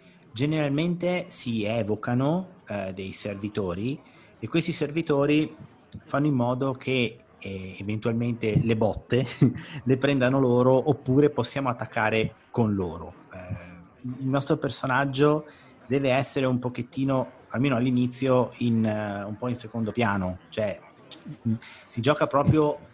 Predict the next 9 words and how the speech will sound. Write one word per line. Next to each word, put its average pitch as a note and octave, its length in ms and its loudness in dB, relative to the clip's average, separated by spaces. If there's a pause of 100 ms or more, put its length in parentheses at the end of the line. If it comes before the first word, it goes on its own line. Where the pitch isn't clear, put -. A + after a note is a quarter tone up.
(120)
la A2 80 -12
maggior B2 260 -4
parte B2+ 240 -4
delle C3 180 -2
volte A#2+ 520 2
evocando, B2+ 960 -2
eh, G2 520 0
seguaci B2+ 760 -2
oppure, A#2+ 800 0